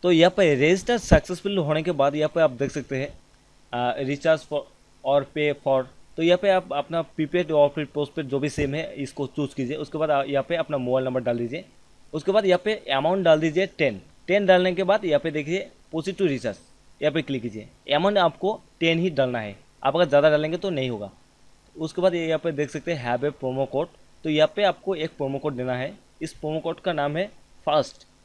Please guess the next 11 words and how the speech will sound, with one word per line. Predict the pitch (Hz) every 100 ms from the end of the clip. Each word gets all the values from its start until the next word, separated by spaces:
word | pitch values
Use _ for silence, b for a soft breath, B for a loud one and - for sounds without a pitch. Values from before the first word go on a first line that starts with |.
| _ 156
तो |
capital | - 175 175 208 214
में | 202
आपको | 160 -
देना | 131 120
है | 120 - - - - _ _ _ -
एफ़ | 170 185 - -
आई | 139 156 - -
आर | 135 139 - - _ _ _ - -
एस | 180 - - - 151
टी, | 127